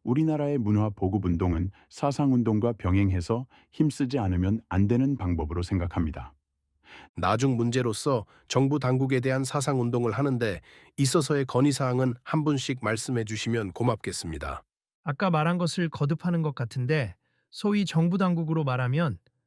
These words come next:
Speaker 3: 지도자의 지도자라고 할 수 있습니다. 그 지도층이라는 것이 공정하고 협동적인 행동으로 나오면 대중은 거기에 이끌려가는 것입니다.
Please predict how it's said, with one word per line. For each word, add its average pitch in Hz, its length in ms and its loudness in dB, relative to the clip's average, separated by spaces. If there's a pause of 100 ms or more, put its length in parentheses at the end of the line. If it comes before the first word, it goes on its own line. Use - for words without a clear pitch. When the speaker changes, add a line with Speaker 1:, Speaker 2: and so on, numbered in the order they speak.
(380)
Speaker 3:
지도자의 190 560 2
지도자라고 165 680 0
할 170 160 -2
수 - 160 -6
있습니다. 107 500 -6 (360)
그 214 160 2
지도층이라는 180 840 0
것이 127 500 -2 (220)
공정하고 185 680 2
협동적인 180 680 0
행동으로 156 560 0
나오면 127 600 0 (480)
대중은 208 600 2
거기에 160 420 -2
이끌려가는 151 640 0
것입니다. 104 600 -8